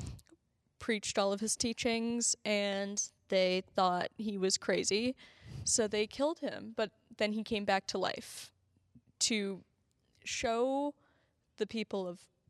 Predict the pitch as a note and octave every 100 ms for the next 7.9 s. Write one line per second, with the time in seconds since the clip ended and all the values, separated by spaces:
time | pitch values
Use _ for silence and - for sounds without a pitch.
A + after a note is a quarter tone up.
0 | - G3 F#3 - - G3 - - _ -
1 | A3 C4+ C#4+ - G3 F3 F#3 G3 - -
2 | _ _ _ _ _ _ _ _ - G3+
3 | - G3 F3 E3+ F#3+ - G#3 - G3+ F#3
4 | F#3+ - F#3+ F3 F3+ - _ G#3 F#3+ -
5 | F#3 - - - F3 - G3+ - - -
6 | - - _ _ A3 A3 A3+ A3 _ _
7 | _ _ _ _ _ - A#3+ G#3+ G3